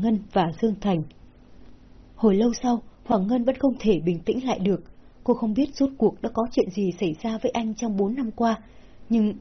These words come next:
cô biết chắc chắn anh không sống tốt. Trong lòng Hoàng Ngân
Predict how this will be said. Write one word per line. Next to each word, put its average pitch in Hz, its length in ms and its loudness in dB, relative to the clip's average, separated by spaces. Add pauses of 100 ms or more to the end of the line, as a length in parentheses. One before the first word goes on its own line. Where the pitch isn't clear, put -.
cô 220 200 4
biết 269 160 2
chắc 269 200 -2
chắn 226 260 0 (280)
anh 214 180 -2
không 220 200 0 (100)
sống 180 140 0
tốt. 254 240 2 (1120)
Trong 233 200 -6
lòng 185 220 0
Hoàng 175 280 -2
Ngân 220 180 0